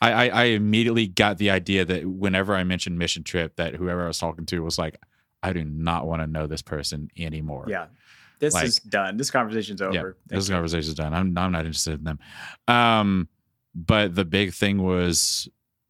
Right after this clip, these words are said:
Speaker 1: it was your elevator speech. How can you
Speaker 2: Yes, that's where I was looking for. It's, it was like your elevator pitch. That's exactly what it
Speaker 1: No.
Speaker 2: was.
Speaker 1: How can you, in the time frame of being on an elevator,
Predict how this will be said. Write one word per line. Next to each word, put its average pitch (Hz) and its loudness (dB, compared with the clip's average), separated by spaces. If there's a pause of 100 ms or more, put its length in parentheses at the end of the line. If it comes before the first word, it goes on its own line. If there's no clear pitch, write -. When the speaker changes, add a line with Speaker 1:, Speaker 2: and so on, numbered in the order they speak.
(300)
Speaker 1:
it 113 2
was 92 0
your 87 2
elevator 78 -2
speech. - -8
How 92 2
can 87 -2
you 80 -2
Speaker 2:
Yes, 175 2
that's 185 2
where 175 2
I - 2
was 151 -2
looking 131 -2
for. 120 -10
It's, 143 -6
it 190 0
was 190 0
like 170 -4
your 139 -6
elevator 117 0
pitch. - -12
That's 135 -6
exactly 123 -2
what 113 2
it 104 2
Speaker 1:
No. 98 0
Speaker 2:
was. - -10 (100)
Speaker 1:
How 123 2
can 123 0
you, 92 2 (300)
in 92 0
the 87 0
time 104 0
frame 95 -2
of 82 -6
being 92 -2
on 87 0
an 85 -4
elevator, 76 -6